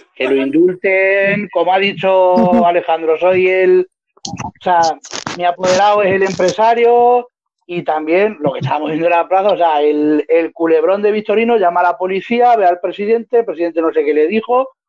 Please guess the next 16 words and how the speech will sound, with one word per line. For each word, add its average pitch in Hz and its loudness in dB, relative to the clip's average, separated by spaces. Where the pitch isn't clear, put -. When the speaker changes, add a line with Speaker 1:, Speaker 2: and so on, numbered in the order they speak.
Speaker 1:
otra 165 -2
vez 170 2
el 180 -6
policía, 180 0
o 175 -2
sea, 160 -2
tenían 165 -2
a 190 0
la 180 0
pobre 180 2
policía 165 -2
municipal 143 -4
de 139 -2
corre 175 -2
y 165 0
dile, 226 -2